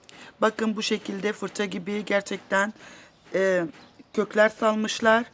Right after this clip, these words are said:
Onları şimdi bu saksımıza alacağız. Bunlar saksı dibinden topladıklarım arkadaşlar.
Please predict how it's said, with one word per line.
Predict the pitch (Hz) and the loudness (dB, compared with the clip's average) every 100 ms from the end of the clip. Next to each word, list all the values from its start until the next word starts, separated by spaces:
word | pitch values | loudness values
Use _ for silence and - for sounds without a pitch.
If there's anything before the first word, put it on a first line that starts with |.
| - - - - | -18 -20 -20 -6
Onları | 214 226 220 214 190 | -2 0 0 -2 -6
şimdi | - 226 190 | -4 -4 -4
bu | 196 | -4
saksımıza | 240 220 - 220 190 220 | -2 -2 -4 -6 0 0
alacağız. | 220 214 202 226 233 - - - - - | 2 -2 -2 -2 -4 -12 -20 -20 -20 -10
Bunlar | 190 220 226 | -4 0 0
saksı | - 220 - 208 | 0 -4 -4 -6
dibinden | 220 208 208 196 | -6 -4 -6 -6
topladıklarım | 202 - 190 196 202 196 101 | -6 -4 -4 -2 0 0 0
arkadaşlar. | 190 - 190 190 - 202 233 | -2 -2 -2 -2 -2 -2 -2